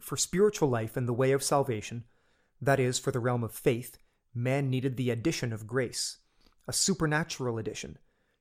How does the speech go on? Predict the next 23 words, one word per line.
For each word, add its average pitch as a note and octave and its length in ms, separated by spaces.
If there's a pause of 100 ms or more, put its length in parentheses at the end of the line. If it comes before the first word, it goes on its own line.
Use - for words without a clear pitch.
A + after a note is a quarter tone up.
In C#3+ 140
short, C#3+ 340
on C#3+ 160
top E3 240
of B2 120
nature, C3 600
one C#3 240
needed C#3 260
a A#2 60
second F3+ 360
story A2 360
to - 140
complete A#2+ 480
life. C3+ 400 (500)
Grace C#3+ 380
must E3+ 180
be E3+ 140
added A#2 340
in C3 140
order B2 180
to D3 140
perfect C3 440
nature. B2+ 440